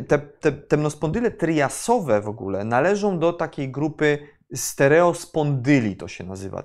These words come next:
I to jest ta taka najbardziej nowoczesna grupa temnospondyli tak naprawdę, ewolucyjnie.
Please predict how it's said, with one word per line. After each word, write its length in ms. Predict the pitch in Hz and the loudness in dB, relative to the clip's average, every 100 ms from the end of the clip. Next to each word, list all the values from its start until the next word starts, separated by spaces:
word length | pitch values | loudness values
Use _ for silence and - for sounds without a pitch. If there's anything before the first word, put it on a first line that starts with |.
| - | -10
I 80 | 220 | -2
to 100 | 440 | 2
jest 300 | 427 - - | 2 0 2
ta 160 | 254 | 2
taka 280 | 254 233 220 | 2 0 0
najbardziej 720 | 214 190 190 190 175 185 180 - - - - | 0 2 4 2 0 0 -2 -10 -20 -8 2
nowoczesna 760 | 156 170 175 220 - - 131 | 4 4 4 0 0 -2 -4
grupa 380 | 117 131 131 120 | -2 -4 0 0
temnospondyli 840 | 120 120 120 - 120 117 120 98 | 0 -2 -4 -6 -6 -2 -2 -2
tak 200 | 90 87 | -6 -12
naprawdę, 460 | 90 90 87 92 - | -12 -8 -8 -6 -8
ewolucyjnie. 800 | 117 117 117 117 101 90 87 | -6 -4 -6 -6 -8 -8 -12